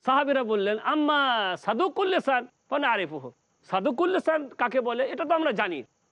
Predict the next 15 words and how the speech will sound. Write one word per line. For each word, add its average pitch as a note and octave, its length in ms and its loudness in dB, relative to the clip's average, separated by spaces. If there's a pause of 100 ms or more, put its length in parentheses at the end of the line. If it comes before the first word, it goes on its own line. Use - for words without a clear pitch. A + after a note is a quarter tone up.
(160)
কিন্তু C4 240 0
মাখমুমুল C#4 800 2
কলব D#4 360 0
কাকে C4+ 220 2
বললেন B3+ 280 -4
ইয়া B3 120 2
রাসূলুল্লাহ, A3 480 -2
বা G3 120 -2
কে G3+ 260 0
এরা, C#4+ 280 0
এদেরকে C4+ 360 0
তো A3+ 100 -4
আমরা G#3 180 -2
চিনি D3+ 260 -6
না। A#2 140 -16